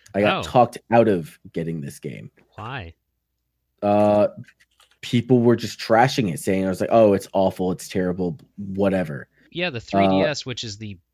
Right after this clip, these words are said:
Speaker 2: Wii U version in the collection, is bad, but the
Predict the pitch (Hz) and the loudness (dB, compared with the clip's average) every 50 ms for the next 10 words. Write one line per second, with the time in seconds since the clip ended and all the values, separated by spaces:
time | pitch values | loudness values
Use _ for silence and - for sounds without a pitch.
0 | _ - 104 104 123 131 127 117 113 127 135 123 107 104 98 95 90 92 92 90 | _ -20 -14 -12 -10 -10 -8 -8 -10 -10 -10 -12 -12 -12 -12 -12 -12 -12 -14 -16
1 | 87 87 90 _ _ - 104 98 95 - - 98 98 98 107 - - - 90 85 | -18 -20 -20 _ _ -20 -18 -18 -18 -20 -20 -16 -14 -14 -14 -14 -14 -16 -16 -16
2 | 82 82 - - 90 92 98 87 82 76 _ _ 92 90 - _ 92 90 85 82 | -18 -18 -18 -18 -16 -16 -16 -16 -18 -20 _ _ -18 -18 -18 _ -16 -16 -14 -16
3 | 85 | -16